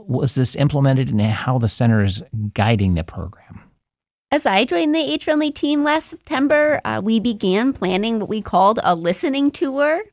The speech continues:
Speaker 2: And the roundtable is really meant to be a member-led group. So we wanted to use this moment in time, this shift, to check in and hear from members.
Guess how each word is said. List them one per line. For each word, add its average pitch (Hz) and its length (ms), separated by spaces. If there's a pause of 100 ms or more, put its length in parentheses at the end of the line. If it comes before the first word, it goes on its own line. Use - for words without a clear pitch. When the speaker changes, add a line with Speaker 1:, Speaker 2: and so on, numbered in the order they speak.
(480)
Speaker 2:
And 233 160
the 262 60
roundtable 254 840
is - 200
really 277 260
meant 226 280
to 240 100
be 196 400
a 185 100
member-led 170 720
group. - 320
So 214 160
we 247 100
wanted 285 360
to 392 60
use 214 380
this 208 220
moment 175 280
in 170 120
time, 151 500 (300)
this 370 160
shift, 190 600
to 247 400
check - 300
in 247 320
and 262 280
hear 285 200
from 190 240
members. 120 640